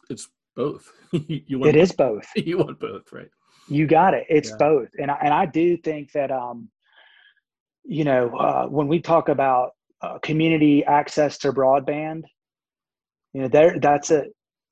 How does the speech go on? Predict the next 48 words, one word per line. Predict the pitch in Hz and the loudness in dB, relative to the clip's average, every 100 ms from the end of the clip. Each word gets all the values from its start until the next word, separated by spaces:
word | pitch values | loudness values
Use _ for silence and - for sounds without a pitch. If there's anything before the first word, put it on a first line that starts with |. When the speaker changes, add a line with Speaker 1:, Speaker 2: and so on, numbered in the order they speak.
| 139 | -2
Speaker 2:
that's | 147 151 147 | 2 2 2
a | 196 | 2
great | 214 214 | 4 2
equalizer | 214 180 160 143 127 120 | 0 -2 -2 -2 -6 -10
that | 127 | -10
we're | 127 123 | -10 -10
seeing | - 131 117 | -4 -4 -4
now. | 113 117 104 | -8 -8 -10
You | 139 131 | -6 -2
know, | 135 160 160 | 2 2 2
it, | 147 156 151 - | 0 -2 -2 -2
it, | 139 - | -8 -6
it | 139 139 | -8 0
makes | 175 - | -2 2
a | |
difference | 202 226 220 180 | 2 2 2 -4
when | 151 143 | -2 -2
a | |
child | - 139 135 135 | 0 2 2 2
has, | 139 127 - | 0 0 -2
has | 135 139 127 - _ _ _ | -2 0 -2 -12 _ _ _
broadband | 131 151 147 147 143 | 2 2 0 -6 -8
in | 139 | -8
the | 127 | -6
home | 147 139 127 110 - | -6 -6 -8 -12 -12
and | 147 | -6
another | 139 143 135 | 0 2 2
child | 127 135 120 120 | 0 -2 -2 -4
doesn't. | 120 110 - _ - | -10 -10 -18 _ -4
Um, | 139 127 120 | -2 -2 -2
so | 143 | -4
Speaker 1:
Yep. | 120 | 0
Speaker 2:
there's | 147 160 | 2 2
a, | 156 139 | 0 -2
there's | 143 160 | 0 2
a, | 175 165 | 2 0
there's | 156 160 160 | 2 2 0
an | - | -2
equity | 190 196 202 196 | -2 0 0 2
issue | 185 180 196 190 | 0 -2 -6 -4
there | 190 - 120 | -4 -6 -8
that | 127 | -6
w-, | 131 139 | -2 0
that | 147 139 | 0 -2
needs | 143 117 | -8 -10
to | 139 | -10
be | 131 | -8
considered | 120 123 135 127 117 | -6 -6 -2 -2 -2